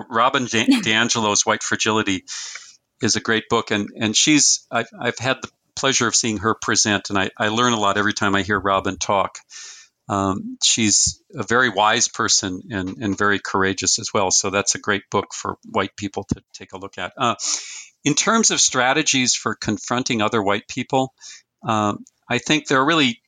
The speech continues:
Speaker 1: two things I would say, and they both reflect the fact that it's important not to get holier than thou. The first thing is,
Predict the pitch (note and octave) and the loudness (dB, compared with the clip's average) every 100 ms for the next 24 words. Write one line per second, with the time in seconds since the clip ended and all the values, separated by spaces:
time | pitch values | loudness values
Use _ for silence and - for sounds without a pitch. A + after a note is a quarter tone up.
0 | - - D#3 - A#2 G#2+ G#2 G2 G#2 - | -4 0 0 2 2 2 2 2 2 2
1 | A2 A2 A2+ D3+ F#3 - B2+ - A#2+ - | 4 4 4 2 2 2 0 0 -2 -6
2 | - A#2+ A2+ - G2+ - - - - A2 | -2 0 0 -2 -4 -4 -6 -4 -2 0
3 | - B2+ A2+ A2 A#2 - G#2+ G#2+ - - | 0 -2 -2 -2 -2 -4 -4 -6 -8 -2
4 | A#2 A2+ A2 G2+ G2 F#2+ F#2+ F#2 - - | 0 4 4 2 2 2 2 2 0 -6
5 | - - - - - - - - _ _ | -20 -16 -4 -2 0 -2 -4 -8 _ _
6 | C#3 A#2+ - F#3 A3 - D3 B2 - - | -2 -2 2 2 4 2 4 4 2 -2